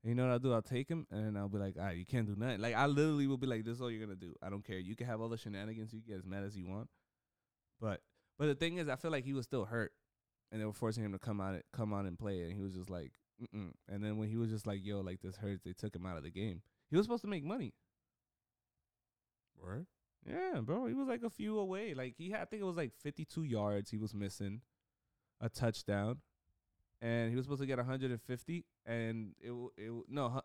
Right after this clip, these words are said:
Speaker 1: uh, like, he was supposed to get, like, two hundred or something close to that, like, some high-ass number.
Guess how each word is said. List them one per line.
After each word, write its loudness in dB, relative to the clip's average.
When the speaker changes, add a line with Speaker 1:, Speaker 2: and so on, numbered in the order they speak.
Speaker 1:
uh, 6
like, 2
he 0
was 2
supposed -2
to -2
get, 4
like, 4
two 2
hundred 4
or 4
something 0
close 4
to 0
that, 0
like, -4
some -6
high-ass 4
number. -2